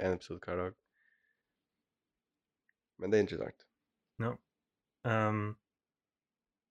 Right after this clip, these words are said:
Speaker 2: jeg har en sånn siste ting, for vi har vel sammenlignet den med Iron Man en, sånn i hvert fall
Speaker 1: Ja.
Speaker 2: litt. Så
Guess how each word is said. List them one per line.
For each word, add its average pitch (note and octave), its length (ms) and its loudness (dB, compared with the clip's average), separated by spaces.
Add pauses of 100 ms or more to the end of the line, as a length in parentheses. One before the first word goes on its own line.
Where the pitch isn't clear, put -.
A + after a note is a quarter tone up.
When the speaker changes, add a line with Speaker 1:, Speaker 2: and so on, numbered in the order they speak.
(200)
Speaker 2:
jeg A#2 60 6
har A#2 140 12
en C#3 100 8
sånn B2 440 2
siste A2+ 400 -2
ting, A2 260 0 (260)
for A2 160 4
vi A#2+ 100 8
har B2+ 140 12
vel A2 380 6 (100)
sammenlignet A2 640 2
den G2+ 220 2
med G2 380 -2
Iron G#2 300 2
Man G2+ 220 0
en, G#2 240 0 (1200)
sånn G#2 140 0
i - 20 2
hvert G#2 160 4
fall G2+ 160 4
Speaker 1:
Ja. F#2 160 4
Speaker 2:
litt. - 160 -10 (640)
Så G#2+ 480 2